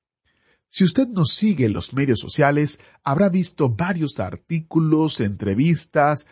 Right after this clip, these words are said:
fotos y videos especiales que hemos estado compartiendo para contar la historia de lo que Dios ha hecho en el ministerio. Ahora comparto algunos mensajes y comentarios que hemos recibido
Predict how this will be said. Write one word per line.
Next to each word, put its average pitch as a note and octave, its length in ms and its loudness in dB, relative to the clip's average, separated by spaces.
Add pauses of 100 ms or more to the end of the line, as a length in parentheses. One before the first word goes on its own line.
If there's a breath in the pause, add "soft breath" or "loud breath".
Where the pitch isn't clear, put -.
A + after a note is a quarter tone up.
(140 soft breath)
fotos D#3+ 720 2 (140 loud breath)
y E3+ 140 0
videos G3+ 420 2
especiales D#3 640 -2
que E3+ 100 -4
hemos E3 220 -2
estado C#3+ 460 0
compartiendo C3+ 840 0 (200 loud breath)
para A#2 280 0
contar C3 500 -2 (160 soft breath)
la A#2+ 160 2
historia F3+ 540 0
de D#3 80 4
lo A#2+ 140 2
que A2 180 -4
Dios C3+ 400 0
ha B2+ 200 0
hecho A#2 280 0
en G2+ 80 -2
el F2+ 100 -2
ministerio. E2 600 -10 (800 loud breath)
Ahora D#3+ 200 2
comparto D3 520 -2
algunos C#3 320 -2
mensajes B2+ 500 -4
y C3 40 -8
comentarios C#3 640 0
que E3+ 100 -2
hemos D#3+ 260 -4
recibido C#3+ 600 0